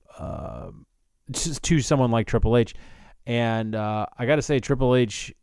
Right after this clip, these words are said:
might be a good running mate for The Rock when The Rock inevitably runs, because every single time C M Punk is brought up, or "Why aren't you guys doing politics?" he's able to pivot in such a beautiful, uh, political way that it makes you really disappointed that Bill Simmons doesn't ask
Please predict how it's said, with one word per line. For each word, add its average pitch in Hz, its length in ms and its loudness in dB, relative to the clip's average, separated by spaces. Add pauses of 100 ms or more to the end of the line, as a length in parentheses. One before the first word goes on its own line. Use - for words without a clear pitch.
(200)
might 123 460 2
be 123 200 4
a 110 100 2
good 107 260 2
running 107 280 2
mate 98 160 -2
for - 140 2
The 98 80 0
Rock 98 380 0
when 104 140 -2
The 95 60 -4
Rock 95 280 -2
inevitably 92 400 -4
runs, 107 260 0
because 98 280 -2 (880)
every 143 280 4
single 131 240 -2
time 117 240 0
C 120 140 0
M 107 100 -2
Punk 113 240 0
is 104 100 -8
brought 101 300 2
up, 95 320 0
or 107 240 0
"Why 110 180 2
aren't 107 140 -2
you 110 60 -2
guys 104 160 2
doing 101 180 2
politics?" 104 380 -2 (180)
he's 131 160 2
able 139 160 6
to 110 60 0
pivot 117 480 0
in 107 140 -8
such - 200 -4
a 107 60 2
beautiful, 101 800 2 (380)
uh, 95 380 0
political 107 560 0
way 101 520 2 (380)
that 92 440 -2
it 120 140 -2
makes 113 240 0
you 110 80 2
really 104 180 4
disappointed 101 500 0
that 98 180 -2
Bill 104 160 2
Simmons 104 340 -6
doesn't 101 240 0
ask 95 200 -2